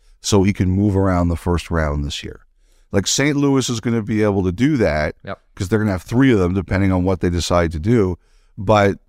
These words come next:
Speaker 1: they think the Sharks want that too. They want multiple first rounders so they can move around the pool, and they want a lot of picks. So, I mean, we'll see what turns out to be the truth. This is all speculation right now. We'll see what happens when he makes the deal. But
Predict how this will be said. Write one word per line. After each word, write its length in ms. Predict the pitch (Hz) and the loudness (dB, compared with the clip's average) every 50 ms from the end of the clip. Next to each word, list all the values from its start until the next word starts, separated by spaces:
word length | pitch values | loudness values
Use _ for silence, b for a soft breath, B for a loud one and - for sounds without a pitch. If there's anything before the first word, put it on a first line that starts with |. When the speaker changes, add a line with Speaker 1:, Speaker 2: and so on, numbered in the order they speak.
| _ _ | _ _
Speaker 1:
they 140 | - 117 131 | -2 -2 0
think 220 | - 151 147 139 | 0 0 -2 -2
the 80 | - 113 | -2 -4
Sharks 340 | - - 113 104 104 - - | -2 0 0 0 0 -2 -2
want 240 | 98 98 98 82 | -2 -2 -2 -2
that 200 | - 87 85 82 | -2 -2 -2 -4
too. 280 | - - - 78 - - | -4 -4 -4 -4 -4 -4
They 140 | - 87 92 | -4 -2 0
want 260 | 92 92 95 92 92 | 2 2 2 2 0
multiple 640 | 95 95 98 110 120 135 - - 135 123 131 117 | 0 2 2 2 2 0 0 -2 -2 0 0 0
first 360 | 101 - - 107 107 101 - - | 0 0 0 0 2 0 0 -2
rounders 600 | 101 95 92 92 92 87 80 78 78 76 - - _ _ _ _ _ _ | 0 0 2 2 2 0 0 -2 -4 -4 -6 -10 _ _ _ _ _ _
so 160 | - - 104 | -4 0 0
they 160 | 101 104 104 | 2 2 2
can 220 | 98 - 98 92 92 | 0 0 0 0 2
move 240 | 95 101 107 101 98 | 2 2 0 0 0
around 360 | 95 92 95 92 90 87 85 | 0 0 2 2 2 2 2
the 100 | 82 78 | 0 -2
pool, 400 | - - 90 85 78 73 - 58 | -4 -4 -2 -2 -2 -2 -2 -2
and 140 | 82 92 92 | 0 0 2
they 60 | 95 | 2
want 260 | 98 95 98 98 98 | 2 2 2 2 2
a 40 | 92 | 0
lot 220 | 90 90 90 87 | 0 0 0 0
of 120 | 87 82 - | 0 -2 -2
picks. 520 | - 92 85 67 - - - - - - _ _ - _ _ _ _ _ - | -2 -2 -2 -4 -6 -10 -12 -12 -12 -14 _ _ -20 _ _ _ _ _ -10
So, 460 | - - - 117 113 113 110 120 - - | -4 0 2 2 4 4 2 0 -2 -2
I 80 | 123 | -2
mean, 260 | 131 139 139 135 131 127 | -2 0 0 0 0 0
we'll 140 | 151 160 | 0 0
see 240 | 139 - - 180 175 | 0 -2 -2 -2 -2
what 240 | 151 123 127 117 - | 0 0 0 -2 -2
turns 260 | - 123 120 117 110 | -2 -2 0 0 2
out 180 | 120 113 113 - | 2 0 0 -2
to 60 | - | -4
be 120 | 101 107 104 | -6 -4 -2
the 80 | 98 | -2
truth. 340 | 90 - - 107 110 131 143 | -2 -2 -2 0 0 0 -2
This 160 | - - - | -4 -6 -4
is 140 | - 98 85 | -4 -2 2
all 160 | 98 104 113 | 2 2 2
speculation 720 | 113 - - 120 117 - - 101 98 104 110 110 - 95 | 0 0 -2 -2 -2 -2 0 0 2 2 0 0 -2 -2
right 220 | 85 87 85 - - | -2 0 -2 -2 -4
now. 220 | 87 82 80 90 | -4 -4 0 0
We'll 140 | 107 107 101 | 0 0 0
see 180 | - - - 120 | -2 0 0 2
what 180 | 120 120 110 | 2 2 2
happens 400 | 98 104 107 104 - 107 101 104 | 2 2 0 0 0 -2 -4 -2
when 120 | 98 95 90 | 0 0 2
he 100 | 87 87 | 2 2
makes 300 | 90 92 92 87 - - | 2 0 0 -2 -4 -6
the 100 | 82 78 | -8 -6
deal. 440 | 76 98 110 113 92 85 82 143 _ _ _ _ _ _ _ _ _ | -2 0 2 2 2 2 -2 -4 _ _ _ _ _ _ _ _ _
But 240 | - 101 98 104 92 | 0 2 2 2 0